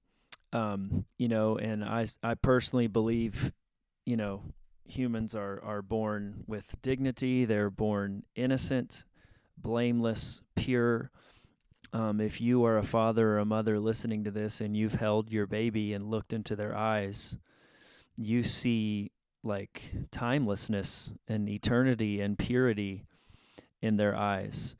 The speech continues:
Um, you know, it is, it's later on that these ideas are implanted into their brains from the outside.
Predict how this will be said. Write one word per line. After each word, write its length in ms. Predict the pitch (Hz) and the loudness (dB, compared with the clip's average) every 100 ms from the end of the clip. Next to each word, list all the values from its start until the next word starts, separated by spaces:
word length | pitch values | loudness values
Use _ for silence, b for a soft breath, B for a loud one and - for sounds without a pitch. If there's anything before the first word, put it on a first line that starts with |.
| b b b b b _ | b b b b b _
Um, 520 | - 110 98 95 - - - | 0 0 0 -2 -4 -4 -2
you 100 | 117 | 2
know, 220 | 110 104 | 4 4
it 100 | 113 | 4
is, 300 | 107 92 - - | 0 -2 -6 -4
it's 260 | 113 - | -4 -2
later 400 | 107 120 127 107 | 0 4 6 8
on 320 | 110 135 107 | 8 8 6
that 220 | 101 101 - | 2 0 0
these 240 | 110 104 | 0 2
ideas 600 | 104 98 113 123 110 101 | 0 0 2 4 4 4
are 180 | 104 98 | 2 2
implanted 720 | - 120 110 113 110 104 101 | 2 2 2 0 0 -2 -2
into 340 | - 117 120 | 0 2 2
their 220 | 107 104 98 | 2 2 2
brains 420 | 107 107 107 101 | 2 2 0 -2
from 240 | - 104 | -2 -2
the 180 | 101 98 - | -2 -6 -2
outside. 880 | 120 147 - 104 95 - - - | 0 0 0 -2 -4 -6 -10 -12